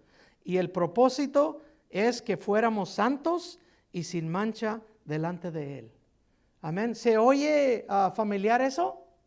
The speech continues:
Cristo amó o ama tanto a su iglesia que vino a redimirla para presentársela ante Él sin mancha y sin arruga.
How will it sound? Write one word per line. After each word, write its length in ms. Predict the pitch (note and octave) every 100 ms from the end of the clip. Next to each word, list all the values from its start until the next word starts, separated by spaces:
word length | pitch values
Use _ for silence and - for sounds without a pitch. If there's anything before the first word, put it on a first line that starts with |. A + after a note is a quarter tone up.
| _ _ _ _ _ _ _ _
Cristo 680 | - A#3+ D4+ D4+ D4+ E4+ - - _ _
amó 680 | F3 A3 B3+ C4+ D4+ - - _
o 180 | F#3 F#3
ama 340 | A#3 C4+ C4+ C4
tanto 380 | A#3+ C4 B3+
a 60 | A#3
su 160 | A3 F3+
iglesia 560 | E3 A3+ B3 D4 D#4+ - _ _ _ _ _
que 420 | G#3+ G#3 G3+ -
vino 420 | D#3 A3 C#4+ D#4
a 40 | D4
redimirla 840 | B3+ G#3+ G3 A#3 D4+ D#4 E4 E4 -
para 300 | G#3+ G3 F#3+
presentársela 960 | G#3 F#3+ G#3+ F#3 A#3+ C#4 C#4+ D4+ D4 C#4+
ante 540 | G#3 F#3+ F#3+ F#3 C4+
Él 180 | F4 - - _
sin 340 | - G3 F3+
mancha 500 | F3+ C4+ D#4 E4+ F4 E4+ -
y 100 | D#3+
sin 220 | - D#3
arruga. 480 | D3 D3+ D3+ C#3+